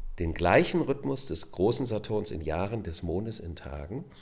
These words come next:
weil der Saturn die Form ist, die langsam sich gestaltet hat im Laufe der Zeit. Also das, was du über Jahre aufbaust, was du geschaffen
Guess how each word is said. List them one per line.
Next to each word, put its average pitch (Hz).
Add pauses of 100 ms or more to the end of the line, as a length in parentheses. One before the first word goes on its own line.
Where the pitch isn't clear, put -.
(580)
weil 87
der 87
Saturn 127
die 131
Form 127
ist, -
die 87
langsam 131
sich 98
gestaltet -
hat -
im 76
Laufe 65
der -
Zeit. -
Also 73
das, 113
was 120
du -
über 90
Jahre 117
aufbaust, -
was -
du 85
geschaffen 85